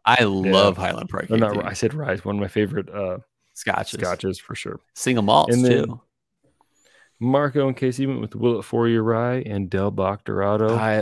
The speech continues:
Speaker 1: love both those bottles.
Speaker 2: Oh my gosh, it's so good. And then Bearded Bourbon Destroyer, Peach Moonshine, and my barrel pick of River Set Rye. Have you ever had River Set
Speaker 1: Nice.
Speaker 2: Rye?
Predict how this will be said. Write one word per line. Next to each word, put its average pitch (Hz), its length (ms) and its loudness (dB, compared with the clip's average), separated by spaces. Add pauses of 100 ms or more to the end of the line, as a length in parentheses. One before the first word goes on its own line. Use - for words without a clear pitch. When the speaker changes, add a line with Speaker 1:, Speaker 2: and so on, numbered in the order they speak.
(120)
Speaker 1:
love 98 300 0
both 95 280 2
those 95 240 -2
bottles. 92 520 -4 (120)
Speaker 2:
Oh 95 160 -10
my 85 180 -14
gosh, 85 500 -14
it's - 140 -20
so 98 160 -6
good. 85 260 -14 (440)
And 135 160 6
then 135 300 4
Bearded 135 360 2
Bourbon 131 240 4
Destroyer, 139 520 0
Peach - 280 -2
Moonshine, 156 460 2
and 107 100 -6
my 98 140 -2
barrel 117 280 2
pick 127 280 -6
of 104 400 -6
River 123 520 -2
Set 147 320 -4
Rye. 104 280 2
Have 101 120 -4
you 123 60 0
ever 156 120 2
had 165 100 2
River 180 200 2
Set - 100 0
Speaker 1:
Nice. 196 100 0
Speaker 2:
Rye? 196 240 -2